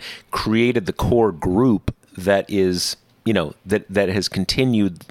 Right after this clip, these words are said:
the protests i-, in, in Portland, sort of. And, and I think that is a fact, regardless of how you see the different players. That is just sort of an, uh, uh, you know, an operational fact.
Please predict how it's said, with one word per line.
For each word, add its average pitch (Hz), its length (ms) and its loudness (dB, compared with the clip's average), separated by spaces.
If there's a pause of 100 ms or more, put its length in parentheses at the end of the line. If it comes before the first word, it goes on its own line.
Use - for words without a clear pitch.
the 98 140 -6
protests - 720 -4 (460)
i-, 101 220 0
in, 87 300 -2
in 87 140 -4
Portland, 76 380 -2
sort 135 160 0
of. 104 120 -2
And, 104 260 -4
and 98 260 -2
I - 60 -4
think 147 180 -2
that 120 220 2
is 104 160 -2
a 92 100 0
fact, 113 720 -2 (1500)
regardless 139 540 2
of 113 60 -4
how 120 120 0
you 104 140 0
see - 180 0
the 92 100 -2
different 90 280 -6
players. - 440 -4
That 95 120 0
is 95 100 0
just - 220 -2
sort 98 200 0
of 85 80 -4
an, 87 100 -2
uh, 87 340 -4
uh, 80 220 -6
you 98 100 -2
know, 78 120 -2
an 92 160 -4
operational 92 600 -2
fact. - 340 -8